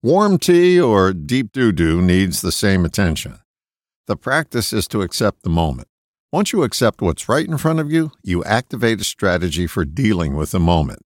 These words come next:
If you escape to the past or future, you miss the options the current moment presents. When you savor desired moments, you remember to do it again and continually reap the rewards.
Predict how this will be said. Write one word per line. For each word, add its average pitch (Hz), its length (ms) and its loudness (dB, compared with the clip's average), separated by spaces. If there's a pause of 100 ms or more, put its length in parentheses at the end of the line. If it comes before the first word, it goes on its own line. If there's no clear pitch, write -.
(520)
If 90 120 -2
you 95 140 4
escape 143 400 0
to 139 100 -6
the 113 100 -4
past 139 420 -2
or 131 40 -2
future, 151 600 0 (160)
you 117 160 0
miss 131 280 0
the 123 160 0
options 123 560 -2
the 85 140 -2
current 113 500 0
moment 95 440 2
presents. 82 760 -4 (680)
When 131 160 -2
you 143 100 -2
savor 196 460 -2
desired 120 580 0
moments, 123 480 -2 (300)
you 131 120 4
remember 147 440 2
to 113 100 2
do 104 220 4
it 90 100 2
again 120 480 2
and 90 220 0
continually 82 920 0
reap 95 280 0
the 101 100 -8
rewards. 90 720 0